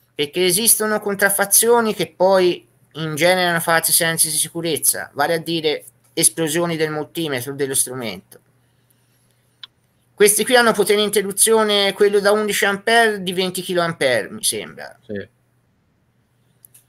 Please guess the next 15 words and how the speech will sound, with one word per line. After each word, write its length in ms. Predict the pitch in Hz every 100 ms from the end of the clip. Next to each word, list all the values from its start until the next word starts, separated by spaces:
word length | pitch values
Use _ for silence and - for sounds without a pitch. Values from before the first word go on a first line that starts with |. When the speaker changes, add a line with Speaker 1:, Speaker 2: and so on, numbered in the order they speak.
| _ _
Speaker 1:
E 200 | - -
questi 320 | - 254 247 233
sono 220 | 220 220
della 240 | 202 196
Basma. 680 | 180 165 120 113 98 82 73 - _ _ _ _ _ _ _ _ -
Nell'ottantasette 880 | 170 220 220 226 226 220 240 233 240
cinque 800 | - 240 226 226 220 208 190 190
recente, 800 | 202 - 185 190 185 - 190 185
ultimo 440 | 190 190 - 180 175
che 100 | 202
ho 60 |
visto, 720 | 196 240 - - 214 208 - _ _ _ _ _ _ _ -
ce 160 | 170
l'ha, 420 | 175 180 175 175 170
mm, 560 | 165 160 160 104 135